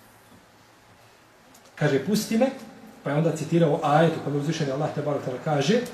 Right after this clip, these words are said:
„Lilladi khalaqani fa huwa yahdin, walladi huwa yut'imuni wa yasqin, wa idha maridtu fa huwa yashfin.”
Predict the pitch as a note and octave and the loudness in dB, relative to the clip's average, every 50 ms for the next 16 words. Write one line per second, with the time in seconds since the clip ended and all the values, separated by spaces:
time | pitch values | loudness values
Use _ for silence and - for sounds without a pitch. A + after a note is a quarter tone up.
0 | - - - - - - - - - - - - - - - - - - - - | -14 -16 -18 -18 -18 -20 -18 -18 -18 -20 -20 -20 -20 -20 -20 -20 -20 -20 -20 -18
1 | - - - C#3 D3+ F3 E3+ D#3+ D3 C#3+ C#3+ B2+ - F#3+ G#3 G#3 F3+ - - E3+ | -18 -10 -2 2 4 4 4 4 2 2 0 0 0 2 2 4 4 4 4 2
2 | E3 D#3 C#3 - F#3 E3+ C3+ C#3+ C3+ C3+ C3+ B2+ A#2 A2+ B2 E3+ G3+ F#3+ D3 G#2+ | 2 2 2 2 2 2 2 2 0 0 0 0 0 0 4 6 6 6 6 4
3 | - - - - - - - - - - - - - - - - - - - - | 0 -6 -10 -14 -16 -18 -18 -18 -18 -18 -18 -20 -20 -20 -20 -20 -20 -20 -20 -20
4 | - - - E3 G#3+ B3 B3 A#3 G3+ - A3 G3+ E3+ A3 C4 B3 A3 A3 G#3 - | -18 -4 2 4 6 6 8 6 6 6 6 4 6 6 6 6 6 6 4 4
5 | - - A3+ C4 D#4 E4+ E4 D#4 C4+ B3+ B3 A#3+ A3+ A3+ A3 A3 G#3 - - - | 2 2 2 4 4 4 6 6 6 6 6 6 6 8 8 8 6 6 4 -2
6 | - C4 D4 D#4 F4+ F#4+ F4+ E4 D#4+ - - - - - - - - E3 D3+ D#3+ | 0 2 4 6 6 4 4 2 -2 -4 -6 -10 -14 -14 -14 -8 -4 -2 0 0
7 | D#3 D3+ D#3+ D3 C#3+ C#3+ C3+ C#3+ G3 B3 - A3 - - E3+ D3+ - E3+ D3+ C#3 | 2 2 2 2 2 0 0 0 0 -2 -4 -6 -8 -6 -6 -6 -2 -4 -4 -4
8 | C3 A#2+ B2 A#2 A2+ G#2+ - - - - A2+ G#2+ | -4 -6 -6 -8 -8 -8 -10 -12 -12 -12 -12 -12